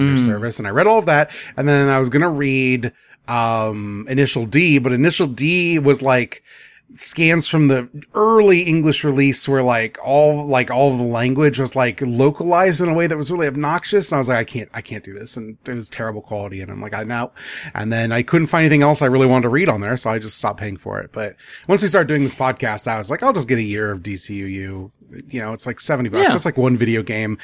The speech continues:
Speaker 1: And, uh, if I don't use it,
Speaker 2: Yeah.
Speaker 1: then, uh, double dumbass on me, I guess.
Speaker 2: Yeah. I mean, like, you'll probably get, like, seventy dollars of comics out of it in a year.
Speaker 1: Yes.
Speaker 2: Like, that's probably fine.
Speaker 1: Yeah.
Speaker 2: You know?
Speaker 1: Yep.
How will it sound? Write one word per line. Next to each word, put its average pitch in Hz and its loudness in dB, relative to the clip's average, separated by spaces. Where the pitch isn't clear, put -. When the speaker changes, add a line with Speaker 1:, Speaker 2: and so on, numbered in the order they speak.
Speaker 1:
And, 120 0
uh, 131 6
if 135 4
I 185 6
don't 214 0
use 226 2
it, 202 6
Speaker 2:
Yeah. - -4
Speaker 1:
then, 160 -2
uh, 151 6
double 160 2
dumbass 147 2
on 135 0
me, 120 0
I 92 -8
guess. 101 -8
Speaker 2:
Yeah. 113 2
I 233 2
mean, 247 2
like, 233 0
you'll 254 2
probably 160 2
get, 117 2
like, 107 -2
seventy 147 0
dollars 117 4
of 107 -4
comics 98 -2
out 90 0
of 92 -6
it 87 -2
in 98 -4
a 90 -8
year. 87 -6
Speaker 1:
Yes. 104 0
Speaker 2:
Like, 101 0
that's 175 0
probably 92 -4
fine. 82 -8
Speaker 1:
Yeah. 107 -4
Speaker 2:
You 127 4
know? 117 2
Speaker 1:
Yep. 123 -8